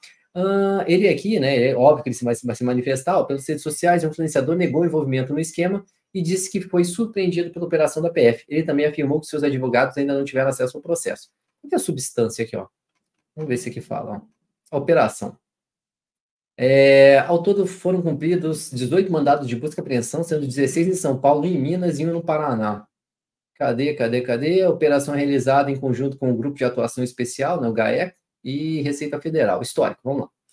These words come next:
A investigação começou em dois mil e vinte e dois, depois que uma empresa farmacêutica multinacional avisou a P F de que havia sido notificada pela Receita Federal sobre notas fiscais faturadas em nome dela com pagamento em dinheiro não declarado. A farmacêutica alegou que nunca fez aquisição do produto, que não tinha esses fornecedores, que desconhecia o depositante. Aí,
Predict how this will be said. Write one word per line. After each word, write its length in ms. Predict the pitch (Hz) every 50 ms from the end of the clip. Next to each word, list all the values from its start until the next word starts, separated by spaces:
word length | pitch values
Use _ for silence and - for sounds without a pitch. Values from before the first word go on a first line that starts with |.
| - _ _ _ _ _ _ _
A 220 | 147 147 160 175
investigação 440 | 180 190 190 185 - 220 202 - 220
começou 320 | 214 208 196 180 185 185
em 40 | 180
dois 160 | 165 151 147
mil 80 | 165 180
e 40 | 190
vinte 140 | 190 185 170
e 60 | 147
dois, 400 | 127 139 147 165 170 165 - 131
depois 360 | 147 147 147 165 175 170 170
que 60 | - 170
uma 80 | 170
empresa 380 | 160 135 - 135 143 147 139 139
farmacêutica 640 | 139 147 139 135 123 - - 143 143 139 - - 127
multinacional 840 | 120 131 170 175 180 165 156 151 - 135 127 131 143 143 - -
avisou 300 | 143 127 127 117 139 -
a 80 | - -
P 80 | 135
F 220 | 123 127 135 135 -
de 100 | - -
que 80 | 151
havia 180 | 135 127 139 143
sido 220 | 143 151 139 139
notificada 500 | 139 143 139 139 - - 139 127 120 117
pela 140 | - 135 135
Receita 300 | 127 127 131 127 120 -
Federal 420 | - 147 151 143 151 165 170 170 - _ _ _
sobre 280 | _ - 196 185 180 170
notas 320 | 165 170 170 180 170 -
fiscais 360 | 165 - - 160 147 151 147
faturadas 540 | - 165 165 165 160 147 139 143 147 143 139
em 60 | 147
nome 200 | 143 143 147 151
dela 280 | 135 131 131 143 156 156
com 100 | 165 156
pagamento 400 | 156 147 147 139 135 139 139 156
em 60 | 151
dinheiro 280 | 135 135 139 139 143 139
não 140 | 135 131
declarado. 480 | 135 147 147 165 156 127 110 107 104 - - _ _ _ _ _ _ _ _
A 120 | - 143 139
farmacêutica 580 | 143 139 139 135 139 151 151 151 - - 185
alegou 320 | 175 170 - 113 131 147 151
que 100 | - 151
nunca 340 | 127 131 151 180 180 185 185
fez 120 | 160 147
aquisição 400 | 160 151 151 143 135 131 139 143
do 80 | 143 143
produto, 400 | 139 139 127 120 127 143 143 -
que 80 | -
não 140 | 160 165 160
tinha 180 | 156 - - 143
esses 140 | 139 143 -
fornecedores, 680 | - 147 147 151 147 160 127 127 139 160 170 175 -
que 80 | -
desconhecia 400 | 165 - - - 165 151 - 160
o 40 | 156
depositante. 480 | 165 165 170 180 180 180 117 101 - -
Aí, 240 | - 170 139 104